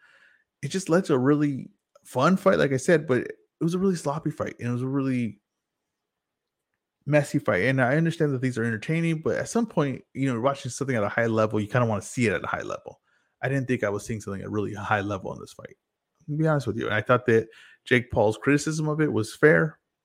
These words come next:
Now, like I said, they're lo-, I'm not against fun fights. I'm just not against that. But to a point, right? I'm not, to a point where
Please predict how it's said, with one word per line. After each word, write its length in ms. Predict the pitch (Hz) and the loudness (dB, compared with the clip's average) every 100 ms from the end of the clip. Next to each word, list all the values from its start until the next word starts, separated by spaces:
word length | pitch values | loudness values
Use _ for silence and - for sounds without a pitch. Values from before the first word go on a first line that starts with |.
| _ _ _ - - | _ _ _ -16 -4
Now, 160 | 123 | 0
like 120 | 120 | 0
I 60 | 120 | 0
said, 340 | - 139 - | -2 -2 -2
they're 120 | - 87 | -6 -6
lo-, 240 | 58 - - - _ _ - | -6 -10 -14 -20 _ _ -8
I'm 220 | 123 120 | -6 -2
not 180 | 127 143 | 0 2
against 480 | 139 117 127 117 - | 2 0 -6 -6 -8
fun 280 | - 120 113 | -4 -2 -2
fights. 360 | 107 98 - - | -2 -2 -4 -14
I'm 80 | |
just 140 | 113 107 | -10 -6
not 140 | 101 | -6
against 300 | 101 107 104 | -6 -8 -8
that. 180 | 110 - - | -8 -4 0
But 180 | 113 - - - - _ _ _ _ _ _ _ _ _ _ _ _ _ _ _ - | 0 0 -16 -20 -20 _ _ _ _ _ _ _ _ _ _ _ _ _ _ _ 4
to 120 | 190 | 6
a 40 | |
point, 300 | 156 139 80 - _ - | 6 2 0 -4 _ -4
right? 240 | 113 - - | -2 -2 -6
I'm 140 | - 117 | -6 -4
not, 260 | 104 110 - | -2 -2 4
to 140 | 165 | 4
a 40 | |
point 400 | - - 147 143 | 4 0 2 2
where 400 | 123 117 110 98 | 4 6 6 2